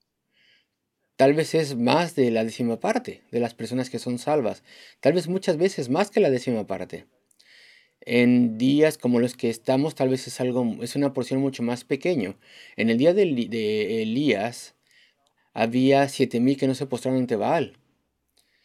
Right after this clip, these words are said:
pero había muchos millones de judíos. Así que ese no es una décima parte, ¿cierto? Es simplemente una cantidad simbólica. Entonces, esta, esta re-, esta cantidad representa los rema-, el remanente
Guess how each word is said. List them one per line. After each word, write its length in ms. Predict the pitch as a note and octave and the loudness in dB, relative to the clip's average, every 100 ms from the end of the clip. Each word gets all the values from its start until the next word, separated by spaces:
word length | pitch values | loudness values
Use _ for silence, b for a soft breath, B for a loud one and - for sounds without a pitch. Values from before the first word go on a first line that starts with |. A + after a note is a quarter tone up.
| _ _ _ | _ _ _
pero 180 | - A#2 | -4 -2
había 240 | A#2 B2+ B2 | 2 2 2
muchos 320 | C3 C3+ D#3 | 0 -2 -4
millones 400 | D#3 A#2+ A#2 A2 | -2 -2 -2 -4
de 80 | A2 | -8
judíos. 600 | - F#2+ F#2 C3+ - _ _ _ _ _ _ _ _ _ _ _ _ _ _ - | -8 -8 -6 -8 -10 _ _ _ _ _ _ _ _ _ _ _ _ _ _ -12
Así 340 | A2 A2 C3 | -10 -6 -6
que 120 | B2+ | 0
ese 160 | C3 C3+ | 0 0
no 100 | B2 | -2
es 100 | A#2+ | -2
una 140 | A#2 | -4
décima 320 | G#2+ - G#2 G2+ | -4 -6 -8 -4
parte, 260 | D#3 - | -4 -4
¿cierto? 480 | - - - D3+ F3 - _ _ | -10 -10 -6 -6 -8 -12 _ _
Es 140 | D#3 - | -10 -6
simplemente 540 | D#3 D#3 C#3+ C#3 C#3+ | -4 0 0 0 0
una 120 | D3 | -4
cantidad 380 | D3 A#2+ G#2+ G#2 | -4 -4 -4 -4
simbólica. 640 | - G#2 G#2 G#2 F#2 D#2+ - _ _ _ _ b b b b b | -6 -6 -4 -4 -6 -12 -16 _ _ _ _ b b b b b
Entonces, 560 | - A2+ C3 C3+ C#3+ D3 | -4 0 0 0 -2 -2
esta, 260 | D3 - D#3 | -2 0 0
esta 420 | D3 C3+ C3 D#3+ | 0 -4 -4 -2
re-, 180 | C#3+ B2+ | -2 -4
esta 220 | B2+ - | -6 -6
cantidad 300 | B2+ C3 C3+ | -4 0 0
representa 440 | C3+ C3 B2 C3 C#3 | 0 -4 -6 -2 0
los 160 | B2+ | 0
rema-, 260 | A#2 G#2+ G#2 | -2 -4 -4
el 120 | A#2+ | -4
remanente 720 | A#2 A2+ A2+ C#3+ D#3 D3+ D#3+ | -2 0 2 2 2 0 -4